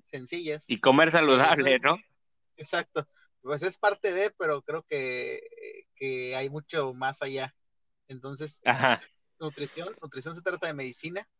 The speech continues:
Speaker 1: nutrición se trata de conocer el cuerpo, se trata de la bioquímica, se trata de muchos procesos que,
Speaker 2: Estamos
Speaker 1: que
Speaker 2: hablando de un concepto casi de estudiar medicina, ¿no?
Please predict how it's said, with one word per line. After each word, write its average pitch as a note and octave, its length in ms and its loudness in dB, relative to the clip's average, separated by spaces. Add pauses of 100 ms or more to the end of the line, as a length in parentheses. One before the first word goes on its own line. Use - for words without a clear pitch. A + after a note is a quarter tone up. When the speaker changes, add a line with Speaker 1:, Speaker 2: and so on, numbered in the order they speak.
(240)
Speaker 1:
nutrición C3+ 380 -6
se D#3+ 100 -16
trata D#3 340 -4
de C#3+ 120 -4
conocer C3+ 320 -8
el C#3+ 100 -8
cuerpo, D#3+ 460 -6 (260)
se C#3 60 -20
trata C#3+ 280 -6
de D3 100 0
la C3 100 -4
bioquímica, E3 720 -10 (240)
se C#3 80 -10
trata D#3+ 260 -6
de F3 140 -6
muchos D#3+ 420 -10
procesos C#3+ 760 -10 (420)
que, C3 300 -4 (160)
Speaker 2:
Estamos F#3+ 280 6
Speaker 1:
que F#3+ 80 6
Speaker 2:
hablando E3+ 300 6
de F#3+ 60 6
un G3 120 0
concepto F3 640 4
casi E3+ 560 8
de A#2 80 8
estudiar C3+ 400 6
medicina, B2+ 720 6
¿no? A2 240 2